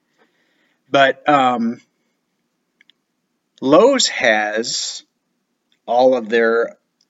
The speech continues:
merchandise available online. And so,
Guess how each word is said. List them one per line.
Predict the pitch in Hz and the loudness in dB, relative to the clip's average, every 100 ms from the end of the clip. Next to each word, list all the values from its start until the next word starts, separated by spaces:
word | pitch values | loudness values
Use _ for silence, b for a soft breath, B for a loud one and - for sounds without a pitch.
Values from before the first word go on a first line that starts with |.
| _ _ _ | _ _ _
merchandise | 123 107 117 117 127 - | -8 -6 -8 -8 -6 -8
available | 110 110 107 104 | -8 -8 -8 -10
online. | 104 104 101 113 156 196 _ _ | -12 -16 -16 -10 -10 -12 _ _
And | 151 160 | -6 -2
so, | 190 180 180 | 0 0 -2